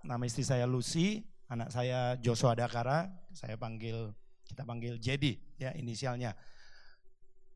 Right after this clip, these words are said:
Saya saat ini, eh, melayani di Garam, ya,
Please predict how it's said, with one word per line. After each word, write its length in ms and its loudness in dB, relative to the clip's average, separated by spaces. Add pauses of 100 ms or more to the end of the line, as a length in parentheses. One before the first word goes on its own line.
(120)
Saya 400 6
saat 240 4
ini, 400 0 (560)
eh, 720 8
melayani 720 8
di 480 4 (160)
Garam, 560 6 (320)
ya, 320 -2